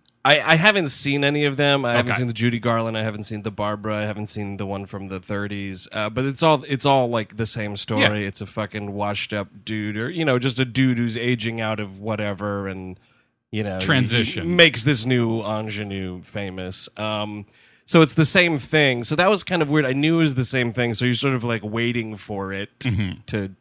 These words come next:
Speaker 1: to do what it does. Um, but this is interesting. I was reading a piece from, uh, Samuel Adams, uh, who was writing for, for Slate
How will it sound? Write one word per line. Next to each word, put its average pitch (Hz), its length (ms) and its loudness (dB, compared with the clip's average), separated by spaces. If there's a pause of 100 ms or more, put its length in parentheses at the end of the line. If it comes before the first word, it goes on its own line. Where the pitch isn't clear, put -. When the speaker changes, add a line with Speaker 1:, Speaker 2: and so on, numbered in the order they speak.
Speaker 1:
to 113 100 -4
do 107 220 -2
what 98 120 -4
it 92 120 -8
does. 98 480 -6 (400)
Um, 107 480 0 (260)
but 147 180 2
this 196 220 4
is 165 140 0
interesting. 147 420 0
I - 40 4
was 120 140 0
reading 135 220 2
a 117 60 0
piece 135 240 -2
from, 110 340 -4
uh, 107 320 -6
Samuel 117 460 -2
Adams, 110 800 -4
uh, 107 240 -4
who 101 80 -8
was 110 160 -6
writing 107 340 -4
for, 104 400 -8
for 107 240 -10
Slate 110 600 -6